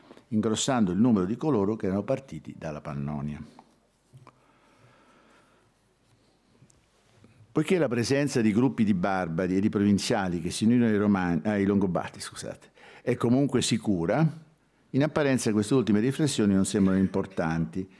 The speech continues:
e invece secondo me lo sono, perché optare per una presenza di alcuni almeno di questi gruppi in Italia già prima dell'invasione permette di,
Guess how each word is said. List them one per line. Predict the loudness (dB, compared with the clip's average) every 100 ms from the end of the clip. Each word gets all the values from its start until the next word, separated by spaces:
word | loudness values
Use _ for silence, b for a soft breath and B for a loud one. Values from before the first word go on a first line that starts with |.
| B B
e | -2
invece | 0 0 0
secondo | -4 -2 0 2 4
me | 2 0
lo | -4 -4
sono, | 0 0 2 0
perché | -4 -4 -4 -4 -6
optare | -14 -6 -2 0 0
per | 2
una | 2 2
presenza | 0 0 0 0 -2 -4 -6
di | -2
alcuni | -2 0 0 2
almeno | 4 2 2
di | 2 2
questi | 0 0 0
gruppi | 2 2 0 -6 -6 B B B B B B B _ _ _
in | 2 4
Italia | 4 2 -2 0 0
già | 0 -2
prima | 0 2 2
dell'invasione | 2 2 2 2 -2 -2 -2 0 0 -2 B B B B
permette | 0 2 2 0 2
di, | 0